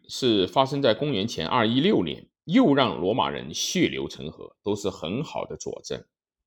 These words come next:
他在坎尼战役中使用了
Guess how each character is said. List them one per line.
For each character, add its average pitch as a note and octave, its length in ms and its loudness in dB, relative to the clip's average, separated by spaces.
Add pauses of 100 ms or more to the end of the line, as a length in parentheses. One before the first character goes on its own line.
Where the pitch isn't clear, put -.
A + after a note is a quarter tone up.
(180)
他 - 180 6
在 C3 360 2 (200)
坎 F#2 340 0
尼 F#2+ 180 0
战 B2 380 2
役 G2 100 0
中 G#2 240 -2
使 - 220 -6
用 A#2 140 2
了 E2 140 -2